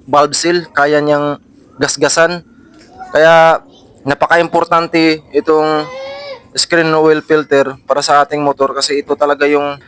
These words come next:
nagpapahaba din ng buhay bukod sa langis na isa sa mga nagpapahaba ng buhay sa ating mga motor. So yun lang, Paps, yun, yun lang yung pinaka, ano,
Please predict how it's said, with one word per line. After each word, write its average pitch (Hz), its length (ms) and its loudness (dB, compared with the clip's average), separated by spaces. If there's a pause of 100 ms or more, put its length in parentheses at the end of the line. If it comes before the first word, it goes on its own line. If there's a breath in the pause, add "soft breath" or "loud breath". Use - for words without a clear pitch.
(140 soft breath)
nagpapahaba 151 640 2
din 151 160 -2
ng 147 160 -2
buhay 143 240 0
bukod 135 320 -6
sa - 80 -4
langis 139 560 0 (240)
na 139 560 2
isa 147 160 -6
sa 143 160 -2
mga 139 260 0 (460)
nagpapahaba 139 720 0
ng 135 400 -4 (400)
buhay 135 240 0
sa 135 160 0
ating 131 160 -2
mga 131 240 -2
motor. 123 400 -4 (720 loud breath)
So 180 160 2
yun 208 240 2
lang, 202 160 0
Paps, 202 240 2
yun, 180 320 0
yun 190 240 2
lang 185 160 0
yung 180 160 -2
pinaka, 160 560 2
ano, 156 320 0